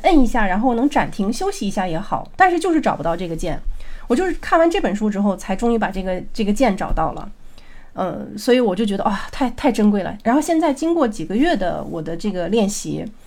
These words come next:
就在你了解它的认知以后，你在生活中不断地去练习，我就已经熟练多了。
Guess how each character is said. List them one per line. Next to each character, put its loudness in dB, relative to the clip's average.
就 -4
在 4
你 4
了 6
解 -2
它 -4
的 0
认 4
知 -2
以 -4
后， -4
你 -6
在 0
生 -2
活 0
中 0
不 -2
断 0
地 -2
去 -2
练 2
习， -6
我 -2
就 2
已 0
经 2
熟 -4
练 4
多 2
了。 -4